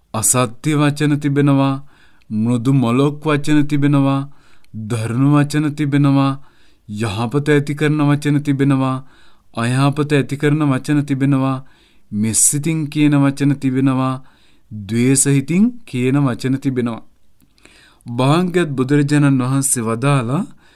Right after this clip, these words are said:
"පින්වත් මහණනි, ඔබට මේ විදිහට කලට වචන ඇහෙන්න පුළුවන්.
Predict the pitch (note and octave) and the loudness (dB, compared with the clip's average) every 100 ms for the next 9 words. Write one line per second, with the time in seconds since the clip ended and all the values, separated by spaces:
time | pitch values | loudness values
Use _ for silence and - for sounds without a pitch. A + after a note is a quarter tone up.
0 | _ _ _ - D3+ D3+ D#3+ D3 B2 A2+ | _ _ _ -2 0 2 0 0 0 -2
1 | B2+ C3 A2+ A2+ - - _ - - _ | 0 0 0 -2 -4 -14 _ -20 -20 _
2 | _ _ _ _ _ - _ - _ _ | _ _ _ _ _ -20 _ -20 _ _
3 | _ C3+ C#3 D#3+ G3 E3+ C3+ D3+ D#3+ C3+ | _ 0 2 4 4 6 8 6 4 0
4 | C3 B2 B2+ D3 C4 - - - _ _ | -2 -2 0 0 0 -6 -20 -20 _ _
5 | - _ _ _ _ - B2+ D3 F#3 - | -20 _ _ _ _ -4 0 4 2 4
6 | G#3+ D#3 B2+ F3 F#3 D#3 C#3 C#3+ D3+ C#3+ | 4 4 0 2 2 4 4 4 2 -2
7 | C3+ C3 B2 A#2+ G#2+ | 0 0 0 -2 -6